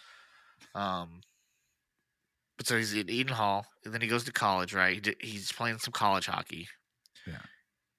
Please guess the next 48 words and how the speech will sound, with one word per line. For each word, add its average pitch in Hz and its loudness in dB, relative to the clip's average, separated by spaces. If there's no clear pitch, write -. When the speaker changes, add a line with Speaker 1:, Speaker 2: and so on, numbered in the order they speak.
Speaker 1:
He 113 -14
joins 113 2
a 120 -2
frat, 104 8
does 110 0
all 107 0
that. 92 6
Uh, 87 4
Speaker 2:
Playing 104 2
at, 98 4
like, 92 0
Speaker 1:
develop-, 143 10
Speaker 2:
Minnesota 113 8
Speaker 1:
develops, 95 4
Speaker 2:
Duluth? 101 2
Speaker 1:
he 117 -2
develops, 117 4
uh, 95 6
yeah, 90 2
or 104 0
Saint, - 6
Saint - 6
Cloud 110 4
State, 113 0
Speaker 2:
Oh, 101 2
Speaker 1:
something 90 -2
like 85 -2
Speaker 2:
nice, - 2
Speaker 1:
that. - -6
Speaker 2:
okay. 82 -12
Yeah. 95 -2
Speaker 1:
Um, 98 -2
he 117 -6
develops 117 4
a 107 0
bit 110 2
of 104 0
an 101 4
alcohol - 2
problem, 67 -8
right? 78 -4
Then 110 -4
he 110 6
goes 110 2
on 110 4
to 98 0
law 95 8
school - 0